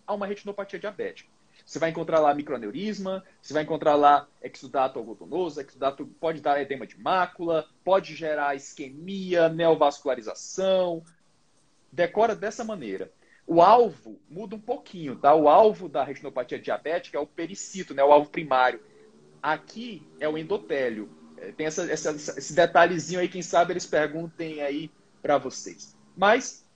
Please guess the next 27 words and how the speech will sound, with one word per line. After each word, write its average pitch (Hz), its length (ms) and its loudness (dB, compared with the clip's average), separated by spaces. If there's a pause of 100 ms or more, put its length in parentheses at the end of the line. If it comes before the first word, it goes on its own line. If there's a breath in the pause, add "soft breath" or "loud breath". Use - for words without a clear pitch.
a 180 60 -4
pergunta 202 360 -2
era 214 60 -8
o - 20 -12
seguinte: 175 360 -14
qual 190 320 0
é 214 120 0
a 226 60 2
doença 196 240 -10
que - 80 -18
se 202 60 -8
assemelha 185 400 -4
à 180 40 2
reti-, 175 240 -6
à, 151 120 0
à 131 100 -2
retinopatia 156 560 -4
por 160 180 -6
radiação? 151 600 -2 (500)
Retinopatia 208 600 -6
diabética. - 520 -6 (300)
Tem 165 80 -14
os 156 140 -10
mesmos 175 300 0
achados. 180 520 2
Pode 151 260 4
marcar 143 420 2